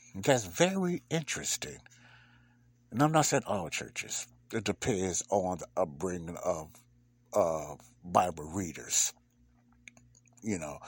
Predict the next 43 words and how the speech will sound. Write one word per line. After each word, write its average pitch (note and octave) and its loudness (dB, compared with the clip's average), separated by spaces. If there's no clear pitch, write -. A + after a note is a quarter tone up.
something F3 6
very A#2 2
interesting. - -6
You D3+ 2
would C#4 2
notice B3+ 0
the, D#3+ -6
it's E3 -2
not A3 2
a F3 -2
lot F3 -2
of B2+ -2
King C#3+ -2
James A#2+ -2
readers A2+ 0
in A2 -2
your A#2 8
denominational G#2+ -2
church. - -10
I G#2+ 0
could G#2 2
be A2 0
wrong, A2+ 0
but - -4
if G2 -2
it's F#2+ -2
not A#2 -2
you, C3+ 0
you B2+ -4
know, G#2+ -2
just G2+ -4
disregard G#2+ 0
what A2 -4
I'm A2+ -6
saying. A#2+ -4
But F#2 -8
I'm G2+ -8
talking A#2 -2
about G#2 -4
the F#2 -10
ones, G#2 -4
even B2+ 4
yourself, - 0